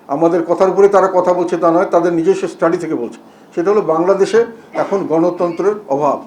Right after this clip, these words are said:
গণতন্ত্র নেই, গণতন্ত্রের চর্চা করার সুযোগ দেওয়া হচ্ছে না। আরেকটি জিনিস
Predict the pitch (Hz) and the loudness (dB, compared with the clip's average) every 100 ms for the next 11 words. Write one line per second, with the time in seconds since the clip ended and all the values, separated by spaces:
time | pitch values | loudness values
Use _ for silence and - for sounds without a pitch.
0 | - 143 143 160 160 156 165 196 120 - | -6 -6 -4 -6 -6 -6 0 0 0 -6
1 | - - - 151 185 208 196 202 - 208 | -18 -20 -6 -2 0 0 2 0 4 2
2 | 208 214 214 214 214 - - 226 240 190 | 4 0 2 2 -2 -14 -8 2 4 6
3 | 185 170 147 - 123 95 - - - 175 | 6 6 4 0 -8 -10 -16 -14 0 2
4 | 202 208 202 202 | 2 -2 -4 -4